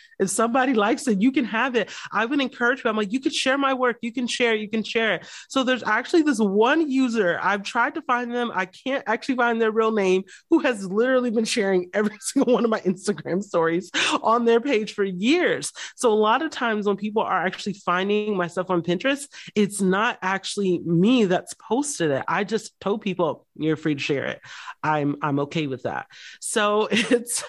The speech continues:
so a lot of the stuff that shows up on Pinterest, up and we've, we've kind of started to share more from my account, but for a long time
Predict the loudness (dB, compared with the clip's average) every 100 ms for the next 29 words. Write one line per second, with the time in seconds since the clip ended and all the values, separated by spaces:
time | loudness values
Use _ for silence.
0 | -6 -4 -4 0 2 4 4 4 2 0
1 | -4 -6 -4 -4 -6 -4 0 0 2 -2
2 | 0 -2 -2 -4 -2 0 0 -2 -4 -2
3 | -2 -2 0 0 0 0 0 0 0 2
4 | 0 -2 0 0 0 -4 -4 -4 -2 0
5 | 0 2 0 0 0 0 -2 -2 -2 0
6 | -2 0 2 2 2 0 -2 -2 -2 -4